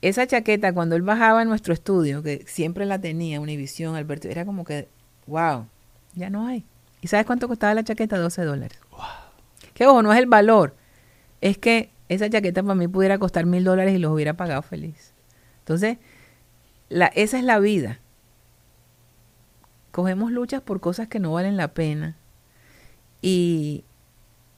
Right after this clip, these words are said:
Speaker 1: y no es que ahora, después de que escuches este podcast, y gracias por haber llegado hasta este punto, no es que dejes de, de luchar o, o, o disminuyas la velo-, no, no, sigue con la misma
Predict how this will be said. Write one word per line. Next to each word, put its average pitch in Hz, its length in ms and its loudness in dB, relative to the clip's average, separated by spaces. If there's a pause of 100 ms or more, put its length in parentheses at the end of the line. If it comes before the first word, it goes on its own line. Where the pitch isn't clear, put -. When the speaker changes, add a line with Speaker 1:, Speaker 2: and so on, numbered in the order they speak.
Speaker 1:
y 196 120 0
no 190 160 2
es 208 100 -2
que 254 140 -2
ahora, 233 400 4 (120)
después 180 480 -4
de 202 80 0
que 214 320 0
escuches 170 420 -4
este 208 240 -2
podcast, 190 460 -2
y 208 60 0
gracias 170 300 0
por 190 200 -2
haber 160 180 2
llegado 180 300 0
hasta 180 160 -2
este 175 200 -4
punto, 180 460 -6 (1160)
no 185 160 2
es 190 80 0
que 220 160 2
dejes 233 480 2
de, 156 840 0 (600)
de 170 120 0
luchar 180 640 6
o, 156 120 6
o, 156 420 -2
o 147 40 -2
disminuyas 156 560 0
la 208 120 2
velo-, 165 220 2
no, 196 260 0
no, 277 160 2
sigue 208 280 2
con 262 120 4
la 226 80 4
misma 220 340 0